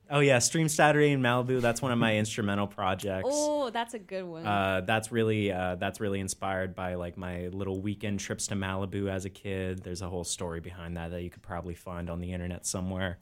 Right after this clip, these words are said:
Speaker 2: It's good stuff.
Speaker 1: <laughs> Um, but yeah, uh, you can find me at Some Sort of Icon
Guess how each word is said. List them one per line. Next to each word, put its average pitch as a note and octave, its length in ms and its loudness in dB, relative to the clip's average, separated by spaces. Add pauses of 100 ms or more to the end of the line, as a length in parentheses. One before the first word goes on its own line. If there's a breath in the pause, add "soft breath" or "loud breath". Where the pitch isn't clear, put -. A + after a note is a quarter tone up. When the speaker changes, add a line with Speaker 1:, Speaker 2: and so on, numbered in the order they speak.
Speaker 2:
It's A3+ 160 -8
good B3+ 160 0
stuff. F2 240 -4 (100)
Speaker 1:
<laughs> - 80 -20
Um, G2+ 640 4 (140)
but C3+ 100 -2
yeah, B2 420 4
uh, - 40 8
you A2+ 160 2
can C#3 100 0
find C3 260 2
me B2 120 2
at G#2 280 2
Some C3+ 380 2
Sort C3 320 2
of C3 160 -2
Icon F#2 800 -2